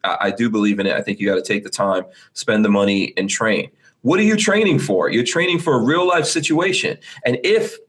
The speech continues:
there's someone in front of you that's your enemy and someone in front of you that's the person you love the most in the world, and that other person has a gun and you have a gun, but you choose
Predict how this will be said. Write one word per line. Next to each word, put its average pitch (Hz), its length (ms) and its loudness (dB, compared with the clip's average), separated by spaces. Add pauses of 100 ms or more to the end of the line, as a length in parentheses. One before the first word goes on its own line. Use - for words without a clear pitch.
(160)
there's 131 320 0
someone 202 300 2
in 165 100 0
front 180 300 0
of 135 100 0
you 131 280 2
that's 120 280 0
your 131 120 0
enemy 175 420 0
and 139 120 -2
someone 156 300 0
in 135 60 0
front 160 240 0
of 135 100 0
you 131 140 2
that's 113 260 -2
the 113 80 -4
person 147 380 0
you 123 160 4
love 139 180 2
the 123 80 0
most 135 320 0
in 127 120 2
the 110 100 2
world, 113 500 2 (640)
and 117 120 2
that 147 100 2
other 175 260 2
person 165 380 0
has 151 220 2
a - 20 -2
gun 139 380 2
and 113 200 0
you 165 160 2
have 135 220 2
a 107 60 -2
gun, 98 400 2
but 104 160 -2
you 143 100 2
choose 160 400 0